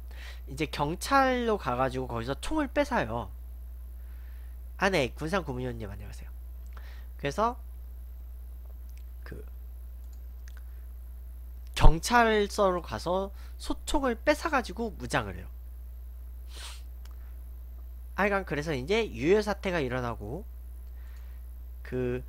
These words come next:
고려대학교 규정으로 후퇴해서 최후의 저항을 준비하자, 약간 그런 분위기까지 가요. 음.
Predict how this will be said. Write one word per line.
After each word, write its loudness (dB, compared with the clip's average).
고려대학교 6
규정으로 4
후퇴해서 2
최후의 2
저항을 -2
준비하자, -8
약간 -2
그런 -8
분위기까지 -8
가요. -12
음. -8